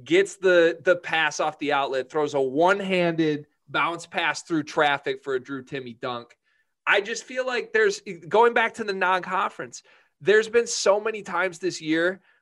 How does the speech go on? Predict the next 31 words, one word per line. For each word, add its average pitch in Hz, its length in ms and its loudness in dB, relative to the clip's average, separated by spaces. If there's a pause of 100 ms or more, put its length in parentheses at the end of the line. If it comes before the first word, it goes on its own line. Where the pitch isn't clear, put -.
where 156 380 4
I've 151 220 4
watched 143 600 -2
a 151 100 -4
game 151 340 -4
that 143 160 -4
might 143 180 -6
be 151 100 -4
a 139 60 -2
little 139 220 -4
dicey 135 460 -8
early 135 280 -4
or 147 100 -4
something, 165 520 -8
and 135 100 -6
then 139 80 -4
all 147 140 2
of 156 60 -4
a - 40 -16
sudden 156 280 -6
Jalen 131 360 -4
Suggs 117 600 -8 (580)
does 131 400 -6 (300)
that, - 440 -8 (760)
or 131 340 0
some 170 300 -8
sort 185 240 -2
of 165 60 -6
momentum 143 460 -4
swinging 147 460 -12
play 120 480 -6